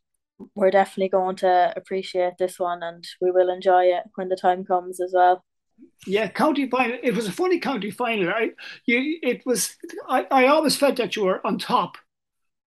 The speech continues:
Speaker 2: but you weren't putting them away, and Benkerrington Ryland won't lie down as well. So it wasn't until the second half that you got a goal that you, were you,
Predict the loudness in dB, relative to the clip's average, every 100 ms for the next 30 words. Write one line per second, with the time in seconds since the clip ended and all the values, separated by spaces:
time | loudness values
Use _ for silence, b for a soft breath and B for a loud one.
0 | _ 0 2 2 -6 _ _ -6 0 2
1 | 2 0 -6 _ -4 -4 -2 -4 -2 0
2 | 2 2 2 0 -2 _ -4 -4 -4 -12
3 | _ _ _ _ _ -8 -4 -2 0 0
4 | -2 -2 -4 -2 0 0 2 2 2 0
5 | -2 -2 -2 -4 -6 -4 -4 -4 -12 _
6 | b b -6 -2 2 2 2 -2 -4 -4
7 | -4 -2 -2 -4 -4 -2 -4 -6 -6 0
8 | 0 0 2 4 4 2 -2 -4 -6 _
9 | _ _ _ -8 0 0 0 -4 -6